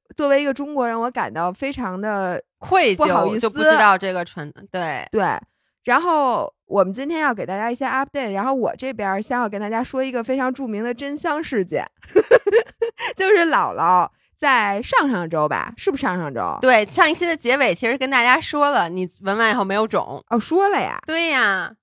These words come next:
Speaker 2: 当时红红一起录的。
Speaker 1: 哦，对，但是那天没有展开。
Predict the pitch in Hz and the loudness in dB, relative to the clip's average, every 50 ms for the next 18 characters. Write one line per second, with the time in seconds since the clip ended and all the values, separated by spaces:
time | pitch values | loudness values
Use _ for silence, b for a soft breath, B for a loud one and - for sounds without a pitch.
0 | _ _ _ b b b b - 330 359 415 381 349 - - 226 240 311 320 311 | _ _ _ b b b b 2 4 4 6 6 4 6 4 2 4 4 4 4
1 | 339 349 330 262 - - - 220 180 151 170 220 262 262 226 202 180 151 147 117 | 2 0 0 -2 -4 -6 -6 -4 -4 -2 -2 0 0 0 0 2 2 0 0 0
2 | - - 294 339 262 - 277 269 247 220 185 151 117 - _ _ _ _ _ b | 4 4 4 4 4 4 6 6 6 6 6 2 -2 -6 _ _ _ _ _ b
3 | b b b 403 392 440 415 370 370 330 302 381 381 359 330 330 359 392 - 269 | b b b 2 2 4 2 0 0 -2 -2 -2 -2 -2 -2 -2 -2 -2 -2 -4
4 | 175 - - - - - 294 302 320 330 311 | -6 -6 -8 -12 -10 -6 -4 -4 -4 -4 -6